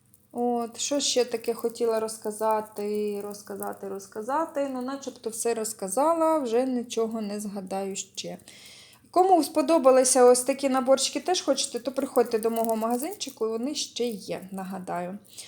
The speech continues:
Поставте, будь ласка, лайк цьому відео, якщо ви додивилися до кінця, значить, все ж таки щось цікавеньке було. То нехай і інші дівчата та хлопці почують мене і, можливо, трошечки відпочинуть, там, піднімуть собі настрій.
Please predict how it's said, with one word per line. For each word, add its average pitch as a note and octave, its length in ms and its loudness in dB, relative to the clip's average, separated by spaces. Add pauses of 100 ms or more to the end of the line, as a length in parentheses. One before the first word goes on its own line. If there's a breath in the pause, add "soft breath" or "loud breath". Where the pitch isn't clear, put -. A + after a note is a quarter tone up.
(420 loud breath)
Поставте, D#4+ 400 4
будь B3 240 0
ласка, C4+ 280 6
лайк G3+ 300 4
цьому C#4 300 2
відео, D4 300 0
якщо D4 320 0
ви C#4 100 0
додивилися C#4 600 0
до B3+ 140 -2
кінця, E4 360 0
значить, B3+ 360 -2
все G#4 220 2
ж G4+ 120 -2
таки B3+ 220 -2
щось E4+ 240 -2
цікавеньке A#3+ 600 0 (100)
було. F3 260 -4
То G#3 140 -8
нехай C#4 480 2
і B3+ 220 0
інші G#3+ 280 -2
дівчата G#3 500 -2
та G#3+ 120 0
хлопці B3 420 -4
почують G3+ 600 -8
мене C4 460 -6
і, C4 340 -4
можливо, B3+ 640 -2
трошечки G#3+ 720 -4 (320 loud breath)
відпочинуть, A#3 1040 0 (380 loud breath)
там, G#3 180 2
піднімуть B3+ 500 0
собі F#3+ 220 -8
настрій. F#3 720 -4